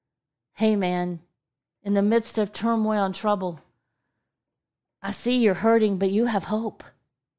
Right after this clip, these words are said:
When I come into that turmoil and trouble, I don't seem to have that hope."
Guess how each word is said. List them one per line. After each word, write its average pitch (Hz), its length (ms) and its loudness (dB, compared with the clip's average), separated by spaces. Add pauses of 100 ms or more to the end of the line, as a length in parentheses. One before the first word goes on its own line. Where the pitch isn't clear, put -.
(1040)
When 208 160 0
I 220 160 4
come 262 300 2
into 208 220 -2
that 185 260 0
turmoil 196 460 -2
and 185 100 -8
trouble, 196 240 -2
I 190 140 2
don't 240 260 -2
seem 220 220 -4
to 202 60 -2
have 214 280 -4
that 196 180 -6
hope." 175 320 -10